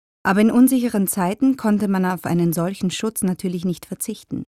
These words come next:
Außerdem gab es noch einen wichtigen Grund, warum man gerne eine Mauer um den Ort ziehen wollte. So erfüllte man die Grundbedingung, um als Stadt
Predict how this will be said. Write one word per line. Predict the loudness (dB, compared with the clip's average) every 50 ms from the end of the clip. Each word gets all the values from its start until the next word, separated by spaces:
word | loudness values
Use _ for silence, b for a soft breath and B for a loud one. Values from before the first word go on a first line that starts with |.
| _ _ _ _ _ -2
Außerdem | 0 2 2 2 0 0 2 2 2 2 2 2
gab | 0 -2 -2 -2
es | -2 -4 -2 0
noch | 2 2 0 -2 -4
einen | -4 -2 -2 0 0 0 -2
wichtigen | -4 -6 -6 -6 -4 -2 -2 -2
Grund, | -4 -4 -4 -4 -4 -6 -10 _ _ _ _ _ -6
warum | -4 -2 0 2 2 4
man | 4 2 2
gerne | 0 0 0 0 0 0 0 0
eine | 0 0 2
Mauer | 2 2 2 0 0 -2 -2 -2
um | -2 -2
den | -4 -4 -6 -4 -6
Ort | -6 -6 -8 -10
ziehen | -8 -6 -4 -4 -4 -4
wollte. | -8 -10 -10 -12 -16 -18 -20 -20 -20 _ _ _ _ _ _ -6
So | -4 -2
erfüllte | -2 -2 -4 -2 0 -2 -2 0 0 0
man | 0 0 0 -2 -2
die | -4
Grundbedingung, | -4 -6 -4 -4 -2 0 0 -2 -2 -4 -6 -4 -2 -2 -2 0 0 0 0 -2 _ _ _ _ -4
um | -2 -2 0
als | 0 -2 -4 -4 -6
Stadt | -8 -6 -4 -4 -4 -6 -8 -14 -16 -16